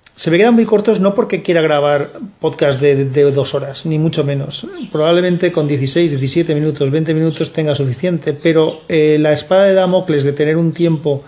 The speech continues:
que te limita me toca las narices, porque no me deja hablar con libertad,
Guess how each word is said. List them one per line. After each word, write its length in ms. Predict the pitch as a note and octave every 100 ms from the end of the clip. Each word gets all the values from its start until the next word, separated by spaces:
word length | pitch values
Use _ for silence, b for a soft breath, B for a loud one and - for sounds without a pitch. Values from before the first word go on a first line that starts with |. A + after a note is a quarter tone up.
| B B B _
que 140 | D#3
te 100 | D3
limita 640 | C#3+ D3+ E3+ F3 F#3 F#3 B B B _
me 440 | D#3 D3+ D3 D3
toca 500 | C#3 D#3 D#3+ D#3 D3+
las 200 | C#3+ B2+
narices, 420 | C#3 B2+ - - -
porque 360 | D3+ C#3 E3+
no 180 | F3 F3+
me 100 | F#3
deja 240 | F#3 F#3 F#3+
hablar 280 | F3 E3+
con 140 | F3+ E3+
libertad, 640 | E3 E3 E3 G3 G3 G3+